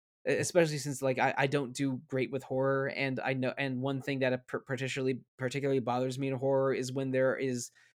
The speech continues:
when there are little kids with dark powers freaking you out. Like, I'm not, I, uh, I, I am not a, a bad seed guy or a, you know, the cornfield episode of the Twilight Zone guy. <laughs> No thanks. But, like, like, for these, like, for these child android humans to be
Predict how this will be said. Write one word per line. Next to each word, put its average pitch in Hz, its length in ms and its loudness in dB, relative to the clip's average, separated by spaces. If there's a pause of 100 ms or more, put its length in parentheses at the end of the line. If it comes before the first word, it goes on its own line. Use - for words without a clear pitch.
(220)
when 143 180 0
there 139 160 4
are 131 200 2
little 135 300 2
kids 131 420 -2
with 131 200 -2
dark 131 260 0
powers 139 520 2
freaking 139 340 -4
you 135 140 0
out. 135 280 0
Like, 117 160 -2
I'm 127 160 -2
not, 127 220 0 (540)
I, 135 200 6
uh, 127 360 2
I, 135 100 2
I 147 160 2
am 143 180 2
not 139 180 4
a, 131 260 4
a 127 120 0
bad 120 340 0
seed 123 460 -2
guy 123 360 2
or 120 280 2
a, 117 200 -2
you 131 140 0
know, 117 120 -2
the 120 60 -6
cornfield 131 560 -2
episode 123 280 -2
of 110 80 -8
the 113 80 -12
Twilight 120 440 -2
Zone 120 260 -4
guy. 123 340 -2
<laughs> - 40 -8
No 139 220 0
thanks. - 420 -4 (460)
But, 151 140 4
like, 156 160 6
like, 139 320 0
for 170 160 0
these, 165 240 2
like, 147 260 2
for 160 160 -4
these 156 220 0
child 165 720 4 (480)
android 147 600 4
humans 135 580 -2
to 135 140 -6
be 131 340 -2